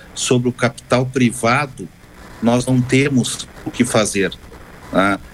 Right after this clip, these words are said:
ah, nós não temos como, ah, o Estado ir lá e regular esses preços.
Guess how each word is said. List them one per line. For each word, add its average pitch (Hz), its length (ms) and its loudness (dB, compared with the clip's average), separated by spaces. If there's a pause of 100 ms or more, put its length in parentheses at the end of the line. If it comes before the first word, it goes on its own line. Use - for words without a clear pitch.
(120)
ah, 104 540 2 (160)
nós 117 160 0
não 117 100 2
temos 131 300 2
como, 127 420 4 (240)
ah, 113 260 2 (100)
o 123 120 4
Estado 123 640 -2
ir 123 320 2
lá 117 300 0 (240)
e 123 80 4
regular 123 720 2
esses - 280 -10
preços. - 580 -4